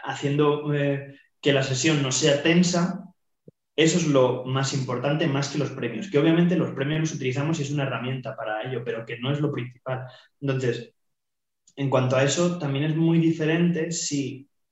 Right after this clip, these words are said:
los problemas que tiene el perro en la peluquería son problemas concretos con algo de la peluquería o es un perro con problemas en general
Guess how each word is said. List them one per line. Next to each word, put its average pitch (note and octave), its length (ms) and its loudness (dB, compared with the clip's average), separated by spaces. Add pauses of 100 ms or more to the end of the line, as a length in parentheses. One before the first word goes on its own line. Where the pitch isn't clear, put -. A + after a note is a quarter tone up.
los C3+ 220 2
problemas C#3+ 460 2
que D#3+ 120 -2
tiene C#3+ 540 -2
el C#3 140 -4
perro C#3+ 520 -4 (360)
en B2+ 100 -4
la B2+ 120 -2
peluquería B2+ 520 0
son D3 400 -6
problemas C3 400 -2
concretos D3+ 520 -2
con A2+ 220 -8
algo D3+ 220 -2
de D3+ 40 0
la C#3+ 100 -2
peluquería D3+ 680 -2
o G#2+ 80 -8
es - 160 -10
un C3+ 100 -6
perro D3+ 240 -2
con B2+ 160 -6
problemas A#2+ 360 -6
en C3+ 80 -8
general B2 440 -8